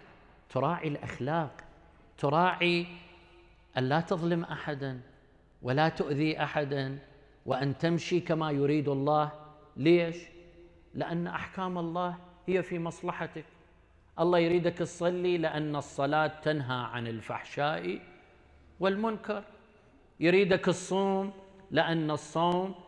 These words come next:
فيه مصلحتك وفيها منفعتك الشخصية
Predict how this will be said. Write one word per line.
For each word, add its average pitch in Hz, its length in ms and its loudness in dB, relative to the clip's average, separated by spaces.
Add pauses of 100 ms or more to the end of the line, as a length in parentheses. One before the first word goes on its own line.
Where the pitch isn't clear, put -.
(180)
فيه 160 300 2
مصلحتك 165 840 0
وفيها 156 600 0 (260)
منفعتك 143 800 2
الشخصية 226 920 0